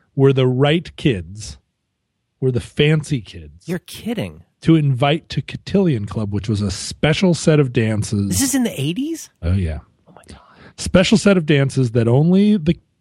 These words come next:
Speaker 1: chosen kids could attend. And the grown-ups were, like, the moms and dads. Uh, and I think that the, that the, the grown-ups chose one another, too. Like, the, the moms and dads from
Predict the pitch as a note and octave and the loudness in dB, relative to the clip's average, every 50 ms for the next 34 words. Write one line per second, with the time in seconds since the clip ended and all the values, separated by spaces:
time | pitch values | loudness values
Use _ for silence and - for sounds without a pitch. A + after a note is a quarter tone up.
0 | _ _ - - - - - F#3+ G3 F#3+ G#3 F3 D3 G3 F#3+ F#3 F3 - - - | _ _ -12 -10 -4 2 4 6 6 8 6 6 4 4 2 2 2 0 2 2
1 | F3 C3 F2+ D#2+ E2+ F#2 - - - - A#2 G2+ G2+ F#2 - G#2 F2 E2 C#2 - | 2 2 2 -2 -6 -10 -14 -8 -2 -2 0 0 0 -2 -4 -4 -6 -6 -8 -12
2 | - - - - _ _ _ _ - _ _ _ - - - - - - - - | -16 -18 -20 -20 _ _ _ _ -20 _ _ _ -20 -20 -20 -20 -20 -20 -20 -20
3 | - - _ _ - A#2 A#2+ B2 B2 A#2+ A#2 A#2 G#2 B2 B2 A2+ - D3 F3 G3 | -20 -20 _ _ 0 2 2 4 4 2 2 0 2 2 2 4 4 4 4 4
4 | D#3+ B2+ C3 C#3+ - - - - - - - _ _ _ _ _ _ - B2+ B2+ | 4 2 0 -2 -6 -14 -18 -18 -20 -20 -20 _ _ _ _ _ _ -2 0 0
5 | B2+ B2+ B2 A#2+ A#2+ A#2 - _ - A2+ A2 A2+ A#2 C3+ C#3 D#3 F3 E3 C3+ F#2+ | 2 2 0 0 -2 -4 -4 _ -8 -6 -4 -2 -2 0 0 0 0 0 0 -2
6 | F#2 F#2 F#2 F#2+ - - - - _ _ _ _ _ _ _ _ _ _ _ _ | -4 -6 -8 -10 -12 -20 -20 -20 _ _ _ _ _ _ _ _ _ _ _ _
7 | _ - A2 A2 G#2+ G#2 G#2 - - A2+ A2 A2 G#2+ A2 - - C#3+ B2+ - - | _ -8 -4 -4 -4 -4 -6 -4 -4 -2 -2 0 -2 -2 0 2 0 0 2 2
8 | C3 A#2+ A#2 - B2 A#2 A2+ G#2 - _ _ _ _ _ - B2 G#2+ - B2+ A2 | 2 2 4 4 2 2 2 0 -4 _ _ _ _ _ 0 0 2 2 2 0
9 | G2+ - - _ _ _ _ _ _ _ _ _ _ _ _ _ _ _ - B2 | 0 0 -8 _ _ _ _ _ _ _ _ _ _ _ _ _ _ _ 2 2
10 | A#2 A2 - C#3+ F3 G3 F#3+ G3 D3+ - - - - - D#3 D#3 D#3 C#3+ A#2+ B2 | 2 4 6 4 6 6 4 4 2 0 -6 -4 0 2 4 4 4 2 0 -2
11 | B2+ C#3 C3+ B2+ B2 B2+ C3 B2+ A#2+ A#2+ A2+ - - - A3 G3+ B2 F2+ E2+ F2 | -2 -2 -2 -2 -2 -2 -2 -2 -2 -2 -4 -4 -2 0 2 2 0 0 -4 -8
12 | G2 G2 G2 F#2+ - A2+ G#2 G2+ G#2 - _ _ _ _ _ _ _ _ _ _ | -10 -10 -10 -10 -8 -8 -8 -10 -10 -18 _ _ _ _ _ _ _ _ _ _
13 | - A#2 A2+ A#2+ C3 C#3 C3+ A#2+ C#3+ C#3+ C3+ D3 D3 D3 D3+ D3+ C#3 - - - | -8 -4 0 2 2 2 2 2 0 0 0 2 2 2 2 0 -2 -6 -6 -2
14 | E3 D#3 D#3 D#3 D#3 D#3 D#3 D3+ | -2 -2 0 -2 -2 -2 -4 -6